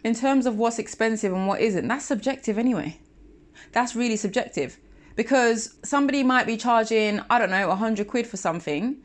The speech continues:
Somebody else could come and say, "Oh, that's really expensive." And they might genuinely think it's expensive, but then others would be like, "What? I, I sh-, I wipe my ass with that.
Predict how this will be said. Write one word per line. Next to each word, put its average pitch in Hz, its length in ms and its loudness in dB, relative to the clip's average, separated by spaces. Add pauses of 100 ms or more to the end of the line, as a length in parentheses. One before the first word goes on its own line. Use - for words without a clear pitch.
(240)
Somebody 262 400 2
else 262 240 2
could 208 120 -2
come 185 220 0
and 175 80 -4
say, 175 220 0
"Oh, 214 120 2
that's 311 360 -4
really 269 500 0
expensive." 262 680 0
And 185 100 2
they 262 100 2
might 226 340 2
genuinely 196 640 -2
think 175 260 -4
it's 185 160 -4
expensive, 269 680 -4
but - 100 -10
then 226 180 0
others 285 260 0
would 233 120 -4
be 233 100 -2
like, 226 200 2
"What? 262 340 0 (880)
I, 262 260 4
I - 40 0
sh-, - 180 -8
I 254 200 6
wipe 240 360 2
my 220 100 0
ass 240 380 2
with - 140 -14
that. 135 320 -4